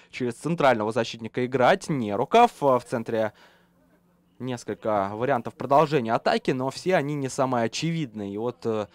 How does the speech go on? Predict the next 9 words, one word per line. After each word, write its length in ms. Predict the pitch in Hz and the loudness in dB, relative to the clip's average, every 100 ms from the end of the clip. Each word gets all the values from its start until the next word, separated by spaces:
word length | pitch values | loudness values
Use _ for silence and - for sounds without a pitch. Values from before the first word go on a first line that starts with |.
| - | -12
не 100 | 117 | -6
проходит 420 | 120 147 - 117 101 | -4 -2 0 -2 -2
передача 440 | 107 110 107 117 | -2 -2 -2 -4
Нерукова 500 | 120 147 170 117 104 | -2 0 0 0 -4
на 180 | 104 104 | -4 -6
Федосеева. 640 | - 117 147 - 110 76 - - - | -4 0 0 0 -4 -4 -10 -18 0
Дальний 360 | 135 185 120 | 4 4 4
удар, 360 | 120 135 180 220 | 0 2 4 6
э, 420 | 190 156 127 104 | 6 6 6 2